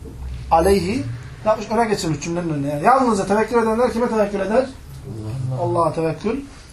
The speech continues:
Speaker 1: ederler. Ama biliyorsunuz ki Mekkeli müşrikler ve onun yolunda giden, onun ardın-,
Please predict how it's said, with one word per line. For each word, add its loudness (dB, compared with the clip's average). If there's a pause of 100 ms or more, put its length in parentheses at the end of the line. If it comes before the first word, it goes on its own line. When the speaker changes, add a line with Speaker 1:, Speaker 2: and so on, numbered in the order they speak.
(920)
Speaker 1:
ederler. 4 (2250)
Ama 4 (140)
biliyorsunuz -2
ki -6
Mekkeli -2
müşrikler 0 (440)
ve -4
onun 0
yolunda 0
giden, 2 (1300)
onun 0
ardın-, 2